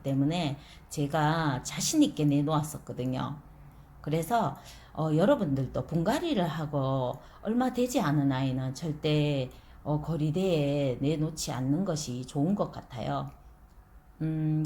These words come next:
그리고 제가 이 거리대를 사용하면서 우리가 다육이를 짱짱하게 키울 수도 있고 예쁘게 물도 들일 수 있고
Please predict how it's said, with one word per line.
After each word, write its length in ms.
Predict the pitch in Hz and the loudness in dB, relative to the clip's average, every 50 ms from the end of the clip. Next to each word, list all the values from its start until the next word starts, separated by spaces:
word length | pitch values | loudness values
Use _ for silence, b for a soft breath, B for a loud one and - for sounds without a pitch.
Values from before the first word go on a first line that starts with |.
| 151 | -2
그리고 720 | 151 226 240 247 220 - 151 135 139 143 156 147 131 - B B B B B - | -4 -2 -2 -2 -2 -2 -2 0 2 2 2 2 0 0 B B B B B -12
제가 480 | - 175 165 160 185 175 170 170 165 165 - | -6 -6 -4 0 2 2 4 4 2 0 0
이 340 | 196 208 208 202 196 196 - - | 0 2 2 2 0 -2 -4 -8
거리대를 600 | - 139 147 135 139 139 139 226 269 269 247 214 | -4 -2 0 2 2 2 4 4 6 6 4 2
사용하면서 1000 | 208 247 240 240 240 240 233 185 143 139 135 135 135 160 185 180 160 135 123 B B B B B - | 2 2 2 2 2 2 2 2 2 2 2 2 0 0 0 2 2 0 -2 B B B B B -6
우리가 560 | - 147 151 170 160 151 165 156 151 147 147 | -4 -2 -2 -2 0 0 2 2 4 2 2
다육이를 580 | 151 - - 147 151 156 180 220 233 220 190 185 | 0 -2 -2 -2 -2 0 0 0 0 0 0 0
짱짱하게 680 | - 240 226 220 254 262 254 269 262 254 254 247 214 - | -2 -2 -2 -2 -2 0 0 0 -2 -2 -4 -4 -6 -6
키울 240 | - - 262 233 | -4 -2 -2 -2
수도 300 | 214 - - - - 170 | -2 -6 -10 -4 -2 -2
있고 840 | 156 165 165 165 - - - 156 156 156 156 156 156 156 156 156 160 - B B B B B - | -2 -2 -4 -8 -12 -10 -4 -2 0 2 2 2 2 2 0 -2 -4 -8 B B B B B -4
예쁘게 540 | - 170 202 - - 311 302 294 - 214 190 | -2 -2 -2 -2 -2 -6 -4 0 0 0 2
물도 380 | 175 151 175 214 214 - 403 381 | 2 2 2 2 2 0 -2 0
들일 240 | 381 190 143 143 151 | 2 2 2 2 0
수 180 | 151 - - | -2 -2 -4
있고 440 | 139 131 - - - - - - - | -4 -4 -4 -8 -6 -6 -6 -6 -6